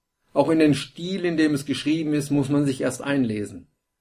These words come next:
Er mischt Biografisches mit Reflexionen und Analysen, nicht nur zu dieser Paarbeziehung, sondern auch zur Rolle, Funktion und innerer Struktur von Literatur und Poesie,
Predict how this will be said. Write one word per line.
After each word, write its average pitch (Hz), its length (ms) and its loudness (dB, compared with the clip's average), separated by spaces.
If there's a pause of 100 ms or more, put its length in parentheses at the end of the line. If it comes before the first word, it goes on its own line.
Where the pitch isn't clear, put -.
(320)
Er 143 160 2
mischt 165 340 0
Biografisches 147 960 2
mit 117 140 -4
Reflexionen 143 800 0
und 123 140 0
Analysen, 127 800 2 (340)
nicht 156 260 -2
nur 160 180 2
zu 147 100 0
dieser 139 260 4
Paarbeziehung, 160 880 2
sondern 139 280 4
auch 127 220 0
zur 131 200 0
Rolle, 147 300 6
Funktion 143 720 4
und 120 160 2
innerer 131 380 4
Struktur 156 580 0
von 113 180 0
Literatur 120 680 2
und 120 120 -2
Poesie, 135 720 4